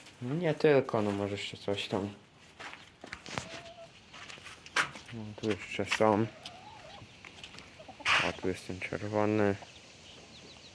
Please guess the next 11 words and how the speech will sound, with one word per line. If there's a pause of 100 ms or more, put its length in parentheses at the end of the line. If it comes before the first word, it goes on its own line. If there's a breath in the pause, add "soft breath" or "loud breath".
(2250)
Para
białych. (2750)
No
i
dobra,
teraz
wam
pokażę
kolejnego
nowego
nabytka.